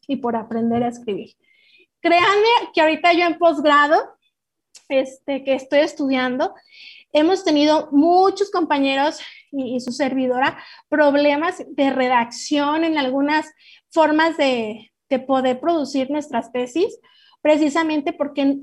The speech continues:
hubo carencia en etapas anteriores en las cuales nosotros tuviéramos una buena, pues sí,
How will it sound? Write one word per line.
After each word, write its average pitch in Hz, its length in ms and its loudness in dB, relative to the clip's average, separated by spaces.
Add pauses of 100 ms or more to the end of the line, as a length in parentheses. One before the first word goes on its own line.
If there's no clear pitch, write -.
hubo 349 360 2
carencia 320 960 2
en 294 200 -2
etapas 269 480 -2
anteriores 269 960 -2 (320)
en 269 180 2
las 262 260 -2
cuales 294 380 0
nosotros 277 420 -6
tuviéramos 269 680 -2 (340)
una 311 560 0
buena, 294 840 0 (840)
pues 320 160 0
sí, - 180 4